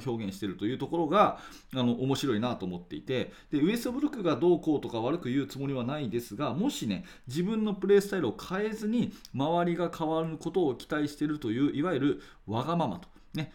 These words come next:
えー、このカタカナで書いてるわがままということであれば、うまくいかないということで、この二つの記事は、えー、非常に相反する記事で面白いなと思いました。えー、まあ、自分としてはですね、このわがままっていうものを気づかせて、やっぱり社会性を身につけさせてね、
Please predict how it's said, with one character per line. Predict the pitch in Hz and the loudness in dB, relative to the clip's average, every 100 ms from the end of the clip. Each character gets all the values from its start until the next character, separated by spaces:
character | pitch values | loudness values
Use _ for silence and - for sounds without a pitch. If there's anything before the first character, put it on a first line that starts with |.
| - | -10
え | 127 135 | -4 -4
ー、 | |
こ | 139 | -2
の | 139 123 - | -4 -6 -10
カ | - | -8
タ | 165 | -6
カ | 160 | -4
ナ | 139 | -4
で | 101 | -4
書 | 107 | -6
い | |
て | 101 | -4
る | 131 | -4
わ | 104 104 | -4 -4
が | 123 | -4
ま | 123 | -4
ま | 90 | -6
と | - | -8
い | 113 | -8
う | 135 | -8
こ | 135 | -6
と | 143 | -8
で | - - | -8 -8
あ | 170 | -8
れ | 202 185 | -6 -8
ば、 | 160 208 190 - - | -6 -4 -4 -6 -12
う | 143 | -4
ま | 151 | -4
く | 104 101 - | -4 -8 -12
い | |
か | 98 110 | -10 -6
な | 107 | -6
い | 98 | -8
と | - | -8
い | 104 | -8
う | |
こ | 101 | -8
と | 98 | -12
で、 | - | -14
こ | - | -8
の | 208 | -6
二 | - 208 | -4 -6
つ | 214 | -6
の | 143 | -8
記 | 135 | -8
事 | 113 | -6
は、 | 110 127 - - | -4 -4 -8 -12
え | 127 | -10
ー、 | |
非 | 123 | -6
常 | 139 156 | -6 -6
に | 139 | -4
相 | 156 139 | -4 -4
反 | 101 120 120 | -4 -8 -8
す | 117 | -8
る | 117 - | -8 -8
記 | - | -10
事 | 101 | -8
で | 101 117 | -6 -6
面 | 117 117 | -6 -6
白 | 123 101 | -6 -8
い | |
な | 95 98 | -8 -10
と | |
思 | 87 | -10
い | 85 | -12
ま | 82 | -14
し | |
た。 | - - - - - | -18 -20 -18 -18 -8
え | 160 160 156 | -2 2 2
ー、 | |
ま | 180 | 0
あ、 | |
自 | 151 | 0
分 | 175 202 | 0 -2
と | |
し | 233 | -4
て | |
は | 202 | -4
で | |
す | 107 | -4
ね、 | 104 | -6
こ | - | -6
の | 120 | -4
わ | 120 | -4
が | 135 160 | -4 -6
ま | 165 | -6
ま | 123 | -6
っ | - | -8
て | - | -6
い | |
う | 113 | -4
も | 117 | -4
の | 143 | -4
を | 185 - - - - | -4 -4 -10 -20 -6
気 | 139 | -4
づ | 139 | -2
か | 143 | -4
せ | - | -6
て、 | - - | -12 -10
や | 135 | -6
っ | |
ぱ | 180 | -4
り | 131 | -4
社 | 139 | -6
会 | 131 135 | -4 -4
性 | 135 123 | -2 -2
を | 120 | 0
身 | 117 | -2
に | 120 | -4
つ | 120 | -4
け | 120 | -6
さ | 110 | -8
せ | 85 | -10
て | 80 | -8
ね、 | 135 | -8